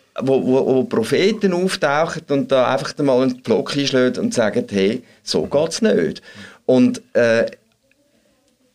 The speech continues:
wenn jetzt jemand kommt aus der Politik und sagt, äh, die Kirche soll schweigen,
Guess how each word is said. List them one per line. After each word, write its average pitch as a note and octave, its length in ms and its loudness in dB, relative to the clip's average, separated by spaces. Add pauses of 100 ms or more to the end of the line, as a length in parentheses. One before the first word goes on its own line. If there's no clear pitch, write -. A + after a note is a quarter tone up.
(160)
wenn A#2+ 600 2 (160)
jetzt A#2+ 280 2
jemand B2 240 0
kommt E3+ 380 2
aus D3 100 -2
der A#2 80 -2
Politik B2 520 0
und B2+ 140 -2
sagt, G#2+ 360 0
äh, G#2+ 260 4
die - 80 -8
Kirche A2 240 0
soll G#2 200 -2
schweigen, G#2+ 540 0